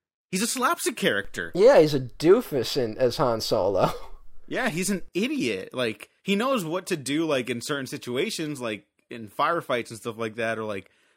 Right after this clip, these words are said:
Speaker 1: the ship battles, which are great, of course, but, like, he's a moron. <laughs> And that's why he's great. He's just, like, a dude with a heart of gold, but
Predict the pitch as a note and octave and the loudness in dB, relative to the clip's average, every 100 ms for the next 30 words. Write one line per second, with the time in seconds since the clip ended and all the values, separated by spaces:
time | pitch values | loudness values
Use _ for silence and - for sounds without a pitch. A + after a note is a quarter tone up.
0 | - A2+ - C#3+ C#3+ C3+ C3+ C3+ B2 G#2+ | -12 -8 -2 0 2 2 2 0 -4 -6
1 | - - C3 D3 C3+ D3+ C#3 C3 - _ | -10 -6 -2 -2 -4 -4 -4 -6 -12 _
2 | _ _ B2+ B2 A2+ G2 - _ _ _ | _ _ -4 0 0 -2 -8 _ _ _
3 | - - - - - - - - - F3+ | -16 -10 -6 -4 -4 -6 -6 -6 -4 -2
4 | F#3 E3 D3 D3 A3 C#3 F#2 A#2 C3+ A3 | 0 0 0 0 2 2 0 -4 -4 -6
5 | - E3 - A3+ - A3+ - - - - | -6 2 6 8 6 2 2 -2 -4 -8
6 | - - F#3+ E3+ F#3+ - A3 G#3 A#3 E3 | -8 0 2 6 4 6 4 6 6 4
7 | F#3+ G3+ E4+ F3+ D3+ F#3+ A3 - B3+ A#3 | 4 4 4 0 -2 -4 -4 -2 0 2
8 | G#3 C3+ E3 G#3 F#3+ E3 A#2 - - D#3+ | 0 0 0 0 -2 -4 -6 -10 0 2
9 | F#3+ E3+ D3 C3+ G3 B3+ - - _ _ | 2 2 0 0 -2 -6 -12 -20 _ _
10 | _ _ _ _ D3 C#3+ | _ _ _ _ -2 -2